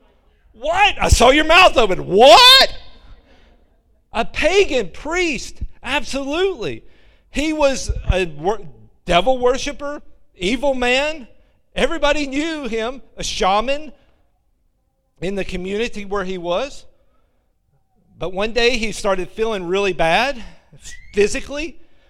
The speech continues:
went to the doctor. They did tests on him in the city, and they said, "Luis, I'm just so sorry. Your body is actually eat up with cancer,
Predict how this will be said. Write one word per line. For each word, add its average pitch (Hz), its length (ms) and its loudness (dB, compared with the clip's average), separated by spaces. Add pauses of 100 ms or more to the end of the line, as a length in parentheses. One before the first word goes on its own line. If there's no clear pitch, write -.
(120)
went 196 220 -8
to 190 100 0
the 170 80 -4
doctor. 180 420 0
They 185 140 -6
did 175 240 -6
tests 185 360 0
on 240 200 -2
him 285 180 -10 (380)
in 160 100 -8
the 170 120 -6
city, 254 580 -4 (1040)
and 160 120 -4
they 175 120 0
said, 185 480 -2 (500)
"Luis, 254 400 -2
I'm 196 160 -6
just 226 200 -6
so 226 160 0
sorry. 165 500 -4 (580)
Your 180 180 -8
body 196 440 -2
is 170 120 -6
actually 170 460 -6
eat 233 220 -4
up 226 160 -6
with - 160 -12
cancer, 127 540 -10